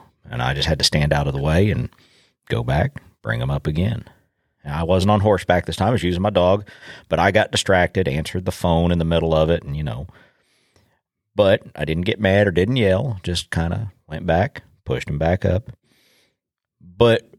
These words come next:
the thing you can learn about that is patience, understanding, and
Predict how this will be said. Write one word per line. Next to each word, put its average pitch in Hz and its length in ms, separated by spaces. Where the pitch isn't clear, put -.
the 110 160
thing 208 380
you 240 100
can 95 340
learn 90 600
about 76 400
that - 280
is 87 400
patience, 80 560
understanding, 78 680
and 82 440